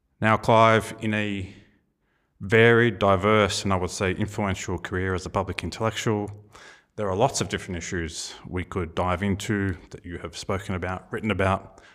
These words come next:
worked on. But what we're actually going to do is, uh, concentrate on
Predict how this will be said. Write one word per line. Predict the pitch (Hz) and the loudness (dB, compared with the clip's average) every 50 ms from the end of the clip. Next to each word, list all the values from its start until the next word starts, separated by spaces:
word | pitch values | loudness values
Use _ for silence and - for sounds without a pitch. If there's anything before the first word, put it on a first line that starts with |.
| _ _ - | _ _ 0
worked | 101 107 104 101 101 - 107 | 2 4 4 2 2 0 0
on. | 92 92 107 131 - - - | 0 0 0 -2 -6 -6 -4
But | - 101 - | -4 0 0
what | 117 117 | 0 0
we're | - 107 113 127 | 0 2 2 2
actually | 156 - - - 175 | 2 4 4 4 4
going | - 110 101 95 | 6 4 2 2
to | 98 - 90 | 0 -4 -4
do | 90 92 90 82 82 - - - - - - _ _ _ _ _ | -2 -2 -2 -4 -6 -8 -14 -20 -20 -20 -20 _ _ _ _ _
is, | - - 98 95 92 85 - - | -8 -6 -4 -4 -4 -4 -2 0
uh, | 92 90 90 | 2 2 0
concentrate | - - - 156 147 - - 131 - - 107 104 104 101 101 - - - - | 0 0 2 2 2 2 0 0 2 2 2 2 2 0 -2 -6 -12 -10 -8
on | - 107 101 98 98 98 | -4 -4 -2 -2 -2 -2